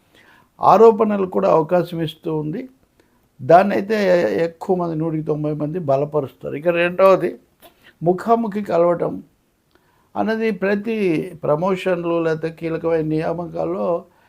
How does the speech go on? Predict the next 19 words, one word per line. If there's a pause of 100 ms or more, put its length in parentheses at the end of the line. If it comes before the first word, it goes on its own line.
(180)
ఏదో
ఒక
విధమైన
ముఖాముఖి
ఉంటుంది.
కానీ (560)
అన్ని
రాజ్యాంగ
పదవులకు
అలా
చేస్తున్నారో
లేదో
మనకు
తెలియదు. (840)
దీని
మీద
ఎలాంటిది
వస్తుంది,
అలాగే